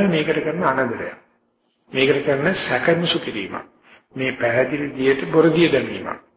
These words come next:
අනාකූල ප්‍රවාහය ආකූල කිරීමක්. ඒ නිසා පුළුවන් තරම් සංසිද්ධිය යන්න.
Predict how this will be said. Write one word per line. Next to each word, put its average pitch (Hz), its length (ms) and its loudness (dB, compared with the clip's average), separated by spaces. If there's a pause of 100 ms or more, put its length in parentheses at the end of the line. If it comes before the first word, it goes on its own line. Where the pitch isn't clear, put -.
(460)
අනාකූල 135 520 4
ප්‍රවාහය 135 380 4
ආකූල 139 400 2
කිරීමක්. 120 440 -6
ඒ 147 100 -4
නිසා 147 280 -4 (520)
පුළුවන් 175 720 6
තරම් 190 220 6
සංසිද්ධිය 156 500 2
යන්න. 123 220 2